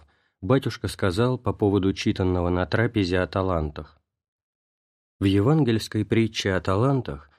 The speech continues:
сказано, что один раб закопал свой талант, данный ему от Бога, в землю. Некоторые понимают слова «закопал в землю» буквально, как есть. Собственно же «закопал в землю»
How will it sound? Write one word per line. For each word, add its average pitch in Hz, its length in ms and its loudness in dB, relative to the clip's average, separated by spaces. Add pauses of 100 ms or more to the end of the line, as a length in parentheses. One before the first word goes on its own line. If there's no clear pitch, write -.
сказано, 113 600 2
что 98 320 0
один 95 400 2
раб 104 320 0
закопал 98 520 0
свой 95 380 0
талант, 92 580 0
данный 90 520 2
ему 87 320 2
от 80 160 -2
Бога, 107 420 2
в 92 80 -4
землю. 85 540 -2 (800)
Некоторые 110 680 2
понимают 101 560 2
слова 95 540 0
«закопал 101 560 0
в 98 80 -2
землю» 117 340 4
буквально, 92 720 0
как 120 240 -4
есть. 90 500 -2 (720)
Собственно 101 640 0
же 98 180 2
«закопал 98 520 0
в 85 60 0
землю» 85 560 0